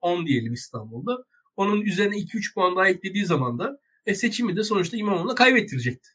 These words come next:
bakarsanız. E, bu, onu başarabilir miydi? Başarırdı. Bunun gibi ama bunun sonucunda seçimi kaybettirirdi ama kendisi de parlak bir siyasal sağ milliyetçi figür olarak, e, adını yazdırırdı. Kendi hikayesini öyle başlatırdı. Yani sonuçta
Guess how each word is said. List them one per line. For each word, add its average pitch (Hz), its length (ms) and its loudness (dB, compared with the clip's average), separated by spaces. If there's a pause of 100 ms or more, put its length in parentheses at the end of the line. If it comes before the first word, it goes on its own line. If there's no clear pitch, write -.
(120)
bakarsanız. 139 580 -2
E, 175 100 -4
bu, 190 60 -4
onu 196 260 0
başarabilir 208 560 4
miydi? 202 220 2
Başarırdı. 214 680 2 (140)
Bunun 240 300 2
gibi 220 160 2
ama 233 300 4 (300)
bunun 214 160 2
sonucunda 226 340 0
seçimi 247 320 0
kaybettirirdi 226 600 0
ama 311 180 -2
kendisi 226 500 0
de 220 200 -2 (300)
parlak 220 460 2
bir 208 120 -2
siyasal 202 720 2 (100)
sağ 196 280 6
milliyetçi 190 480 0
figür 202 260 2
olarak, 175 360 0 (140)
e, 175 100 0
adını 185 340 2
yazdırırdı. 247 880 2
Kendi 190 220 -4
hikayesini 196 520 0
öyle 226 200 4
başlatırdı. 131 540 -4
Yani 123 220 -6
sonuçta - 480 -8